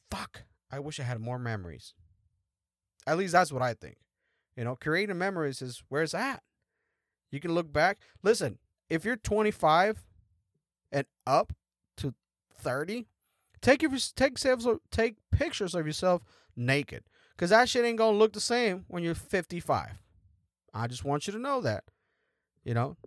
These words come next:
I want you to have some pictures of yourself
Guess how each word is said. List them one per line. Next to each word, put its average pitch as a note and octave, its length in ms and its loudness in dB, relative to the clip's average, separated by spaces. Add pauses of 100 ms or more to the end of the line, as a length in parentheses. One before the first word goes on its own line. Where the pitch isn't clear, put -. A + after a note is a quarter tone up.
(540)
I D3 100 0
want A3 280 2
you F3+ 200 -8 (120)
to F3 80 -4
have F3 220 2
some E3 120 -4
pictures F#3+ 360 -2
of G3 80 -4
yourself F#3 400 0